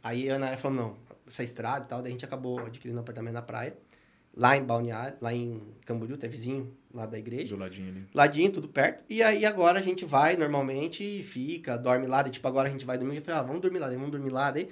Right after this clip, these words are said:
Speaker 1: a gente agora consegue ter um pouco mais de... A Nayara agora também é líder, é uma das líderes do Ministério de Mulheres da igreja. E então ela tá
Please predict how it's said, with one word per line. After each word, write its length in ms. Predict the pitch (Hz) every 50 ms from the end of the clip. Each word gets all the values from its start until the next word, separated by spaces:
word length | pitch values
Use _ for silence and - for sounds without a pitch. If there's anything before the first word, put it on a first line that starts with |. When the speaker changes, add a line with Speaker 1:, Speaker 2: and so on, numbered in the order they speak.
| - - - - _
Speaker 1:
a 40 | 202
gente 120 | 202 - 220
agora 160 | 202 202 202
consegue 680 | 202 202 196 190 - 185 175 165 165 156 143 127 113 - - _
ter 80 | - 123
um 80 | 131
pouco 260 | 127 - 143 139 - 139
mais 200 | 131 120 123 123
de... 120 | 120 120 120 - - - _
A 80 | - -
Nayara 280 | 135 135 139 143 147 143
agora 240 | 135 135 139 135 135
também 500 | 135 131 127 131 131 127 120 110 110 - - _ _ _ _ _ _ _ _ _ _ _ _ _ -
é 60 | 131 127
líder, 500 | 123 123 131 127 127 120 120 113 113 113 - _
é 260 | - 107 104 104 107 107
uma 140 | 113 120 123
das 160 | 127 117 117
líderes 220 | 123 123 127 123
do 40 | 120
Ministério 340 | 117 113 113 - 123 117 120
de 60 | 117 113
Mulheres 340 | 113 113 117 117 117 120 113
da 60 | 113
igreja. 460 | 107 113 107 110 120 139 135 151 165 - - _ _ _ _ _ _ _ _ _ _ _ _ _ _ _ _ - _ _
E 360 | - 113 113 117 113 113 110 110
então 320 | 110 110 - 120 120 123
ela 100 | 123 123 123
tá 260 | 123 117 120 120 117